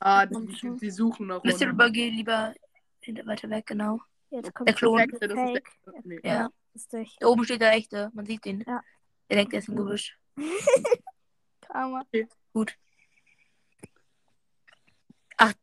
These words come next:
Speaker 3: die, der wollte diesen Trick machen, dass man zweimal Klon macht und dann beim dritten Mal denkt, dass der Klon ist und
Speaker 1: Warte,
Speaker 3: den nicht
Speaker 1: ich hol ihn
Speaker 3: angreift.
Speaker 1: hier.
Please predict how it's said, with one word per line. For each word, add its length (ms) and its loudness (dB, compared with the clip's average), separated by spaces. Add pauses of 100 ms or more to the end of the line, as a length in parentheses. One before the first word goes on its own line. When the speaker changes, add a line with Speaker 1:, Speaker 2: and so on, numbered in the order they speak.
Speaker 3:
die, 100 4
der 140 8
wollte 200 4
diesen 200 -10
Trick 240 -8
machen, 160 0
dass 120 -8
man 120 -8
zweimal 320 0
Klon 280 -10
macht 240 -2
und 80 -18
dann 100 -14
beim 120 -14
dritten 260 -20
Mal 140 -10
denkt, 240 -4
dass 140 -2
der 100 -10
Klon 240 -12
ist 80 -18
und 60 2
Speaker 1:
Warte, 140 6
Speaker 3:
den 80 2
nicht 80 -8
Speaker 1:
ich 60 -6
hol 120 -2
ihn 40 -8
Speaker 3:
angreift. 280 -8
Speaker 1:
hier. 60 -20